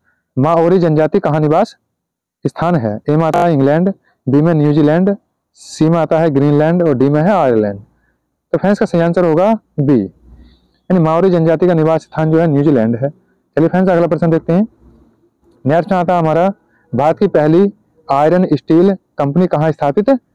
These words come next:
है? ए में आता कुल्टी, बी में जमशेदपुर और सी में हीरापुर और डी में है बर्नपुर। तो फ्रेंड्स का सही आंसर होगा ए यानी कुल्टी। चलिए फ्रेंड्स अगला प्रश्न देखते हैं,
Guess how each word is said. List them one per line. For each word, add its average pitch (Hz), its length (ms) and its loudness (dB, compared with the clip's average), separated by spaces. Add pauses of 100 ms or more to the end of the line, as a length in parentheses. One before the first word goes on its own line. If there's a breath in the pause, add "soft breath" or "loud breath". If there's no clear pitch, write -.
(200)
है? 123 120 0 (600)
ए 151 100 0
में 170 100 0
आता 170 220 -2
कुल्टी, 165 400 0 (400 loud breath)
बी 151 120 0
में 170 120 0
जमशेदपुर 147 560 -2 (200)
और 135 80 -4
सी 151 180 -4
में 170 280 0 (320)
हीरापुर 151 420 0
और 156 140 0
डी 139 120 0
में 151 140 0
है 196 180 0 (480)
बर्नपुर। 120 600 -2 (560 soft breath)
तो - 40 -10
फ्रेंड्स 185 200 -2
का 208 80 -2
सही 175 140 0
आंसर 170 240 0
होगा 170 260 2 (180)
ए 123 100 2 (320)
यानी 196 140 2
कुल्टी। 113 380 -2
चलिए - 960 -8
फ्रेंड्स 190 220 -2
अगला 170 160 0
प्रश्न 165 220 -2
देखते 165 240 0
हैं, 202 180 0